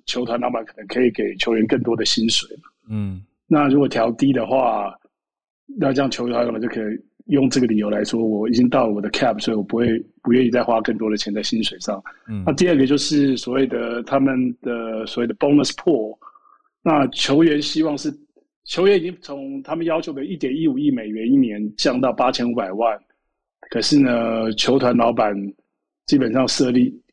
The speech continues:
Speaker 1: 的条件是两千五百万，所以两边差距还蛮远。
Speaker 2: 怎么差那么多？可是 bonus pool 的意思是说，这是一个奖金
Speaker 1: 就是
Speaker 2: 来源吗？
Speaker 1: 就是说今年，假设今年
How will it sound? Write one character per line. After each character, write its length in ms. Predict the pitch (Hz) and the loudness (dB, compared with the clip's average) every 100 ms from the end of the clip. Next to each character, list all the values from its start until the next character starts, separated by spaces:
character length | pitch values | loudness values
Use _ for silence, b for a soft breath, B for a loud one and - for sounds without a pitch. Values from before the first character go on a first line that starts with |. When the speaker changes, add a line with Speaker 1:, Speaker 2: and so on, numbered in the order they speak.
| _ | _
Speaker 1:
的 340 | 139 123 117 113 | 0 0 0 -2
条 260 | - 117 | -2 0
件 120 | 127 | 2
是 140 | 120 131 | 2 0
两 220 | 117 98 | 0 -2
千 200 | - 123 | -2 0
五 80 | 110 | 0
百 200 | 104 92 | -2 -2
万， 220 | 101 98 | -4 -4
所 120 | - | -2
以 60 | 117 104 | -2 -2
两 100 | - | -2
边 180 | 117 113 - | 0 0 -2
差 200 | - 120 | 0 2
距 140 | 123 | 2
还 80 | 104 | 2
蛮 140 | 95 | 0
远。 20 | |
Speaker 2:
怎 80 | 101 | 0
么 80 | 139 | 0
差 60 | 143 | 0
那 80 | |
么 100 | 139 | -2
多？ 220 | 110 101 95 | -2 -4 -6
可 160 | - | -6
是 120 | 170 202 | -6 -2
bonus 360 | 190 208 202 | 0 2 0
pool 300 | - - 170 | -2 0 2
的 80 | 143 | 2
意 100 | 156 | 0
思 180 | 139 123 | -2 -6
是 140 | 135 | -6
说， 500 | 123 123 117 120 120 - - | -4 0 0 -2 -6 -14 -10
这 60 | |
是 100 | 139 | -6
一 40 | 131 | -2
个 100 | 110 | -2
奖 280 | 107 85 | -2 -6
金 140 | 82 107 | -4 0
Speaker 1:
就 80 | 208 | 2
是 120 | 220 - - | 2 0 -6
Speaker 2:
来 160 | - 92 | -8 -6
源 160 | 92 82 | -4 -6
吗？ 160 | 82 | -2
Speaker 1:
就 100 | 214 | 2
是 140 | 190 196 | 2 2
说 180 | 185 185 | 2 0
今 220 | 196 190 | 0 0
年， 340 | 170 139 131 131 131 131 _ _ | 0 0 -2 0 0 -2 _ _
假 140 | 135 | -8
设 160 | 151 170 | 0 0
今 180 | 165 165 | 2 0
年 240 | 139 139 | 0 -2